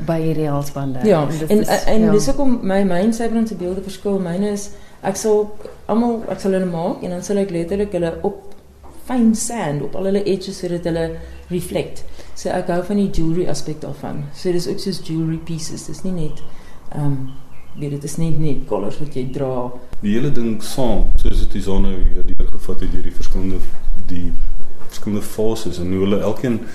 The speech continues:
Speaker 3: Daai verskillende fases is, is relevant binne in, soos wat sy gesê het, binne in, soort van binne in die B D S M kultuur het jy daai verskillende fases, binne in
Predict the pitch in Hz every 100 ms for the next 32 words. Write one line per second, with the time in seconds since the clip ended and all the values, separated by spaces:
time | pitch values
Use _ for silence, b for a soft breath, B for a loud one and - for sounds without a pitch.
0 | B B B B - 127 135 147 127 123
1 | - 117 120 - 92 101 98 - 104 -
2 | - 98 98 98 107 95 92 95 98 92
3 | 95 92 - - 95 95 90 92 - 98
4 | 95 - 90 95 92 90 82 B B B
5 | B B - 98 101 95 95 95 95 95
6 | 92 92 - 104 104 92 - - - -
7 | 104 92 85 - 92 87 - - 98 92
8 | - 95 87 - 78 90 90 87 90